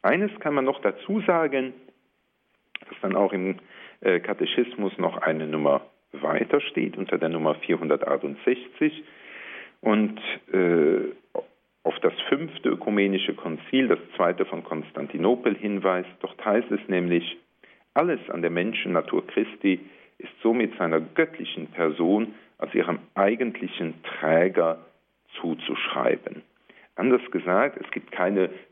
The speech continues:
äh, Schizophrenie in Jesus, sondern alles, was zum Mensch gehört, hat immer die göttliche Natur auch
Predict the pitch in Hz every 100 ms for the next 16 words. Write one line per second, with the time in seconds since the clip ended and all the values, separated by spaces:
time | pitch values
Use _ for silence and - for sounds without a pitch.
0 | _ - 85 78 80 - - 101 - 82
1 | - - 76 85 85 90 98 80 76 -
2 | _ _ _ - 82 76 - - _ 78
3 | 76 69 - - - _ _ _ _ _
4 | _ _ _ - - 92 95 90 85 80
5 | - - 107 143 - 101 90 - - 80
6 | 87 151 78 - - - - - 113 113
7 | 113 - - _ _ _ - - 120 -
8 | - _ 123 143 143 127 - - - -
9 | 113 110 - 90 82 - 104 107 80 82
10 | 92 -